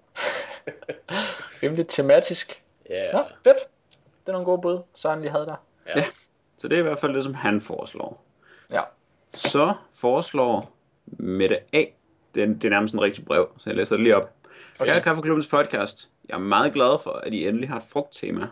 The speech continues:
Speaker 3: og blev straks inspireret til at skrive til jer og foreslå en anmeldelse af filmen Strange Fruit fra to tusind og fire. Billie Holiday synger et nummer af samme navn,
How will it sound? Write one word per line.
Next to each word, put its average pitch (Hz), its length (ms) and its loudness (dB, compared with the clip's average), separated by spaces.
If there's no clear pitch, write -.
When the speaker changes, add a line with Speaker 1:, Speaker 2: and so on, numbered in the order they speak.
Speaker 3:
og - 80 -4
blev 101 120 2
straks - 360 -2
inspireret 139 460 2
til - 80 -12
at 120 40 -12
skrive 175 240 2
til 208 140 -4
jer 160 80 -2
og - 180 -12
foreslå - 320 2
en - 80 -2
anmeldelse 110 440 0
af 98 100 -2
filmen 110 240 4
Strange 98 340 0
Fruit 101 400 2
fra - 180 -14
to 101 180 -2
tusind - 320 -6
og - 60 -10
fire. 107 380 -2
Billie 107 160 4
Holiday 127 400 6
synger 120 240 0
et 113 60 2
nummer 120 300 4
af 80 80 0
samme 85 260 -4
navn, 82 340 -4